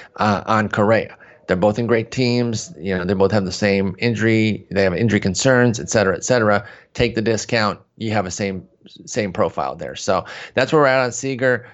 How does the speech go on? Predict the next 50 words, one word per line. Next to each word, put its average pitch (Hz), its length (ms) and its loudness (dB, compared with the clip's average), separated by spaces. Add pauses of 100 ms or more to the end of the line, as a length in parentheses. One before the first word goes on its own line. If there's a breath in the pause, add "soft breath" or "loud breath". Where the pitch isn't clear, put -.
You 117 160 -4
have 113 160 2
understandable 110 560 -4
concerns 107 400 -4
about 101 200 -2
the 87 100 -4
health. 101 320 0
I - 60 -14
cannot 117 520 -2
push 107 160 -4
back 123 320 0
on 98 140 -4
those 95 160 -4
because 101 500 -10 (160)
they're, 127 180 2
they're, 113 220 2
they're 113 260 2
valid. 104 380 2
They're, 92 140 -4 (100)
they're 104 160 -8
right 107 240 -6
front 101 160 -6
and 92 80 -18
center. 104 400 -4 (380 loud breath)
But, 110 260 2
um, 101 380 0
I 113 100 -2
will 123 680 4 (240)
end 120 200 -4
up 107 280 -2
probably 107 300 -2
with 101 220 -6
at - 100 -10
least 113 240 -2
a 101 60 0
share 90 320 2
or 87 60 -2
two 98 360 -6
of 101 240 0
Corey 92 220 2
Seager. 101 260 0
I 98 60 4
did 95 180 -2
take 104 200 2
him 104 100 0
in 98 100 0
the 87 120 -2
pitcher 156 300 0
list 101 240 0
mock, 98 320 2